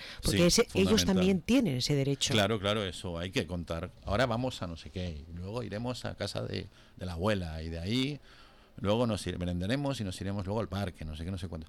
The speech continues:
Speaker 2: Entonces el niño se queda tranquilo y sabe lo que tiene que hacer, claro.
Speaker 1: Eso es
Speaker 2: Y
Speaker 1: un
Speaker 2: luego
Speaker 1: derecho y lo otro sería una obligación, es decir,
Speaker 2: Claro, la
Speaker 1: él tiene que,
Speaker 2: obligación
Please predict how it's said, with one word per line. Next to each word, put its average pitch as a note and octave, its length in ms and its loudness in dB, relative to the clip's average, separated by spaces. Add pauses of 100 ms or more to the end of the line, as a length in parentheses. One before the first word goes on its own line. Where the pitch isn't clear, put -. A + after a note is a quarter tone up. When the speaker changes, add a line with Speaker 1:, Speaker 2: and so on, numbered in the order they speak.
(240)
Speaker 2:
Entonces F2+ 200 -6
el F2 80 0
niño F2 160 0
se F2+ 140 -6
queda F2 180 -2
tranquilo F#2+ 400 -4
y F2 60 -2
sabe E2+ 240 -4
lo F2+ 100 -4
que F2+ 80 -6
tiene D#2 220 -8
que - 80 -8
hacer, F2+ 240 -8
claro. F2+ 240 -6 (360)
Speaker 1:
Eso D#3 160 -2
es D#3 120 -2
Speaker 2:
Y - 20 2
Speaker 1:
un D#3+ 140 4
Speaker 2:
luego E3+ 80 6
Speaker 1:
derecho G3+ 400 6
y A#3+ 40 6
lo F#3 100 6
otro E3 180 2
sería E3+ 320 4
una D#3+ 180 4
obligación, C#3 540 2
es C#3 60 2
decir, C3+ 200 0
Speaker 2:
Claro, G#2 300 4
la F3 80 4
Speaker 1:
él F3 80 6
tiene F#3+ 200 8
que, F#3 100 6
Speaker 2:
obligación E3 80 2